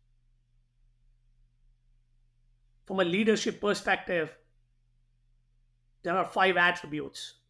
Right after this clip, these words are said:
You gotta model the right behavior. You gotta inspire. You gotta challenge. You gotta enable. You gotta encourage. And we focused on making sure that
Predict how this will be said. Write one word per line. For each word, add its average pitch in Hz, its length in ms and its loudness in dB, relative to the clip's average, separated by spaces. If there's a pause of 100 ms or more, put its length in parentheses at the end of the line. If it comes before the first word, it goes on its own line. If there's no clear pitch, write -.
You 175 120 -4
gotta 196 240 2
model 190 380 0
the 185 120 -2
right 180 240 -2
behavior. 165 540 0 (360)
You 190 120 0
gotta 190 400 0
inspire. 185 680 0 (720)
You 190 140 -2
gotta 208 260 4
challenge. 202 760 0
You 180 100 -8
gotta 208 240 2
enable. 185 460 0
You 170 100 -4
gotta 170 240 0
encourage. 156 600 -8 (1500)
And 156 300 0
we 233 220 2
focused - 680 -4 (1700)
on 170 240 0
making 214 380 0
sure 175 460 -2 (1400)
that 165 360 0